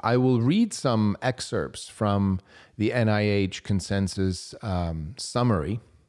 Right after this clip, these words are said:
but I'm also gonna link to it in the show notes so you can see and read for yourself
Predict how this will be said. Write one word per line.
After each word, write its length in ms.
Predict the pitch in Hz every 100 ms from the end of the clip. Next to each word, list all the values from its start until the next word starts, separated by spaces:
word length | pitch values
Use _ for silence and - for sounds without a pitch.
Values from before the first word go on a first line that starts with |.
| _ _ -
but 140 | 101
I'm 100 | 101
also 300 | 104 104 110
gonna 180 | 101 92
link 380 | 90 117 151 -
to 180 | 104
it 260 | 78 78 - -
in 240 | 92 90
the 140 | 85
show 300 | 82 - 120
notes 480 | 107 67 - - - _ _ - - - -
so 200 | - -
you 200 | 101 101
can 240 | 98 104 92
see 360 | - 127 113 101
and 160 | 92
read 220 | 92 95
for 180 | - 85
yourself 640 | 71 - - - - -